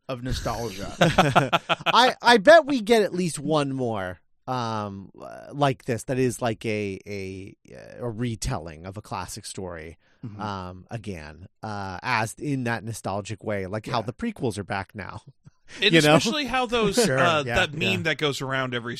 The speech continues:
Speaker 3: every so often, like, "Oh, well, if you could change any movie with, but keep one
Speaker 1: Mm-hmm.
Speaker 3: character,"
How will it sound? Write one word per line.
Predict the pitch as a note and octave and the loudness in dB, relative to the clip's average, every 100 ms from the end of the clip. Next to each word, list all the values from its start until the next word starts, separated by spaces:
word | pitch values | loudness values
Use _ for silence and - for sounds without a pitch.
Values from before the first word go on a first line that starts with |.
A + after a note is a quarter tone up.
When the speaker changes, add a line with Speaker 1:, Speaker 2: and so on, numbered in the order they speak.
| - A#2 | -10 -10
Speaker 3:
every | A#2 A#2 | -8 -6
so | - A2+ | -6 -4
often, | G#2+ A2 A2 | -6 -6 -12
like, | A#2 B2 | -8 -6
"Oh, | A#2 | -4
well, | A#2+ - | -6 -8
if | A#2 | -8
you | B2+ | -8
could | A2 | -8
change | - B2 A2 | -8 -8 -6
any | A#2 A2+ | -8 -8
movie | A#2 A2+ A2 A2 G#2+ | -8 -8 -8 -10 -12
with, | A#2 - _ _ | -16 -18 _ _
but | A#2+ - | -18 -12
keep | A#2+ - | -12 -12
one | A2+ A2+ | -12 -12
Speaker 1:
Mm-hmm. | A2+ C3 | -12 -6
Speaker 3:
character," | A2+ A2 A2+ | -6 -6 -10